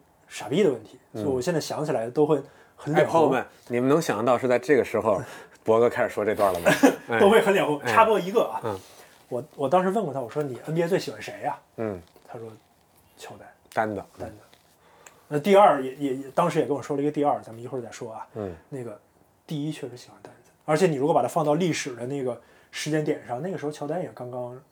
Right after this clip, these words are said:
Speaker 1: 崭露头角，刚刚拿了第一个冠军，还是没拿，
Speaker 2: 嗯。
Speaker 1: 九零年。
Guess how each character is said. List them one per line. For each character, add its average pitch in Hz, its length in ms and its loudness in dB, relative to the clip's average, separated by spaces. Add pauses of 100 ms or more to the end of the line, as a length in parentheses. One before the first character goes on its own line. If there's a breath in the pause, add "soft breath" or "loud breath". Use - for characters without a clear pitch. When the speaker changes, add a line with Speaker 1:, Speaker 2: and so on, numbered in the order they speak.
(200)
Speaker 1:
崭 - 180 -4
露 131 100 -4
头 113 200 -14
角， 127 120 -14 (300)
刚 196 160 0
刚 233 100 -2
拿 127 160 -6
了 123 120 -6
第 147 200 -4
一 156 80 -2
个 143 220 -4 (280 soft breath)
冠 156 180 0
军， 139 180 -4
还 131 100 -6
是 139 60 -4
没 131 180 -8
拿， 135 100 -8
Speaker 2:
嗯。 - 120 -14
Speaker 1:
九 123 120 -8
零 120 140 -8
年。 131 140 -12